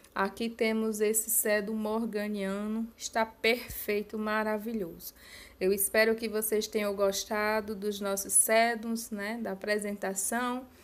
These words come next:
Que Deus continue abençoando a todos vocês, gratidão ao nosso Deus e agradecendo sempre a todos vocês que estão conosco.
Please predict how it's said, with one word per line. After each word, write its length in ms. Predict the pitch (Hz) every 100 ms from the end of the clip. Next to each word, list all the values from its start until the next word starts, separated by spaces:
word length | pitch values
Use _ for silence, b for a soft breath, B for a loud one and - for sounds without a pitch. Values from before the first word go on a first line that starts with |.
| B B
Que 120 | - 208
Deus 240 | 226 226
continue 520 | - 220 233 220 220
abençoando 640 | 214 202 220 226 226 214 208
a 80 |
todos 480 | 202 - 240 233 226
vocês, 640 | 202 196 - 220 226 233
gratidão 640 | 214 208 220 220 196 208 208
ao 100 | 208
nosso 380 | 202 196 202
Deus 580 | 175 190 220 233 233 233 B B B B
e 160 | 226 220
agradecendo 800 | 214 214 214 220 220 240 254 294
sempre 420 | - 220 202 202
a 60 |
todos 400 | 196 269 285 294
vocês 420 | 277 277 - 220 220
que 100 | 220
estão 240 | 220 214
conosco. 640 | 208 233 208 160 160 -